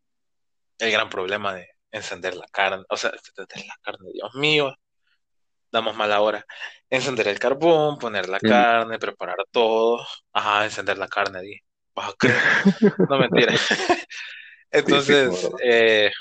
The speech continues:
Speaker 1: ujú. Entonces, pues, realmente lo único, único, único que nos falló a nosotros fue el postre. Porque, desgraciadamente, días antes,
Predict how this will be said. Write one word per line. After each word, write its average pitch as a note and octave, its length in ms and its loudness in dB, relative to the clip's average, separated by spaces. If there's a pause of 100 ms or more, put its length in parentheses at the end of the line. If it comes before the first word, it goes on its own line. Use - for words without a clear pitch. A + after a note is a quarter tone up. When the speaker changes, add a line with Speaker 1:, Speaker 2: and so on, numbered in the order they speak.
(120)
Speaker 1:
ujú. C#3+ 580 0 (1000)
Entonces, D#3 380 0
pues, G#2+ 420 2 (100)
realmente A#2 720 4 (340)
lo C3+ 280 4
único, C#3 600 2
único, B2 440 0
único A2 400 -4
que G#2 140 -4
nos G#2 180 -6
falló G2+ 240 0
a A2+ 40 0
nosotros A#2 540 -4
fue A#2+ 240 2
el F#2+ 200 -2 (140)
postre. - 520 -2 (560)
Porque, D3+ 760 4 (720)
desgraciadamente, B2+ 1200 2 (480)
días A#2+ 460 0
antes, G#2+ 720 -4